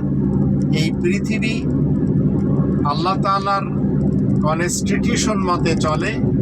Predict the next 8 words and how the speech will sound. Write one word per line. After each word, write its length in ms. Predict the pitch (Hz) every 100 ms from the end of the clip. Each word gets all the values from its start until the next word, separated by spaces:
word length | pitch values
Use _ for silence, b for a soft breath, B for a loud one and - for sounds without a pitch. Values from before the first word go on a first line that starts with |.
| -
যেটিকে 400 | 160 185 - 180
আমরা 400 | 165 165 160 151 - - -
রব্বানি 420 | 147 147 165 180
কনস্টিটিউশন 960 | - 175 175 - 190 170 185 185 202 -
বলি, 260 | 165 175 - - - - - - -
নিজামে 480 | - - 160 165 170
রব্বানি 560 | 156 151 156 160 170 180
বলি, 360 | 180 175 185